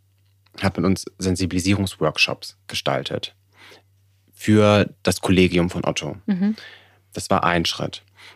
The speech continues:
Speaker 1: Dann hatten wir natürlich eine, ähm, haben wir das im Newsroom von Otto veröffentlicht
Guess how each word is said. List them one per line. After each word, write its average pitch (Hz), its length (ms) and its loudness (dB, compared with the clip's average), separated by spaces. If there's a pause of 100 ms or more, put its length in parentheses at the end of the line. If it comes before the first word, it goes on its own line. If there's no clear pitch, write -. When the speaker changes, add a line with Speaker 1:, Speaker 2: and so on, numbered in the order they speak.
Speaker 1:
Dann 90 180 -2
hatten 95 280 0
wir 95 280 4
natürlich 87 520 -2
eine, 85 480 -2
ähm, 80 440 -8 (360)
haben 87 140 0
wir 87 40 0
das 85 120 -4
im 85 100 2
Newsroom 113 400 2
von 110 140 -2
Otto 90 180 0
veröffentlicht 95 720 -4